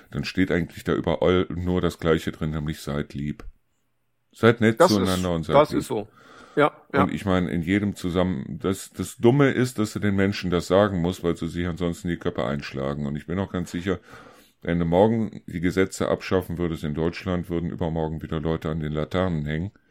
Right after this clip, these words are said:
Speaker 1: weil, äh,
Speaker 2: Da kannst du von ausgehen.
Speaker 1: weil die Leute irgendwie diese, diesen, diesen, äh, diesen Fahrplan brauchen.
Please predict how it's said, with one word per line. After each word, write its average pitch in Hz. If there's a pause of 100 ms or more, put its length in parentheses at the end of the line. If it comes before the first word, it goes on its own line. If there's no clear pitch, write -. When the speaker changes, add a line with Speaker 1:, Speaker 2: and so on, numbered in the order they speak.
(160)
Speaker 1:
weil, 80
äh, -
Speaker 2:
Da 85
kannst 120
du 160
von 151
ausgehen. 123 (760)
Speaker 1:
weil 90
die 87
Leute 90
irgendwie 92
diese, 82
diesen, 78
diesen, 73
äh, 76 (800)
diesen 92
Fahrplan 80
brauchen. 69